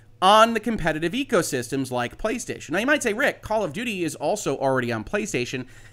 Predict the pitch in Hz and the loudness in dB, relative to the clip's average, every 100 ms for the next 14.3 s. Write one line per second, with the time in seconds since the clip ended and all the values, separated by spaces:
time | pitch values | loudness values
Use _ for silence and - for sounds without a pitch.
0 | - - 233 240 220 262 240 - 247 - | -20 -10 -8 -6 -4 -2 0 0 -2 -2
1 | 233 - 185 165 160 151 - 135 131 202 | -6 -2 0 2 0 0 -2 -2 0 -2
2 | 190 180 160 160 269 262 175 202 - 233 | -2 -2 0 2 2 0 -2 -2 -2 -4
3 | 185 202 202 - 156 - 185 175 160 - | -2 -2 -2 0 -2 -2 -4 -2 -4 -2
4 | 170 170 131 123 - - 208 202 - 233 | 0 0 0 -4 -14 -4 0 0 0 -2
5 | 254 170 120 180 196 202 185 175 160 - | -2 -2 2 4 4 2 0 0 0 0
6 | 147 147 135 127 127 131 127 - 123 - | -2 -2 -2 -2 -2 -4 -8 -8 -12 -10
7 | 151 - 131 - 117 - - - - - | -10 -6 -6 -6 -8 -10 -14 -20 -20 -20
8 | - - - 147 233 320 - 127 107 - | -20 -20 -4 6 6 6 2 -2 -6 -10
9 | - - 180 269 - 262 254 226 226 214 | -20 0 4 4 6 6 6 2 -2 -2
10 | - 214 143 104 - - - 160 165 156 | 0 0 0 -2 -12 -16 2 4 4 2
11 | 165 156 143 151 143 139 127 135 127 127 | 2 2 0 0 0 0 -2 -4 -4 -6
12 | 120 117 120 202 302 254 240 - 233 147 | -6 -6 0 2 2 2 2 0 -6 -2
13 | 131 220 220 208 214 208 196 - 170 160 | 0 0 0 -2 -2 -2 -2 0 0 0
14 | 123 - | -2 -12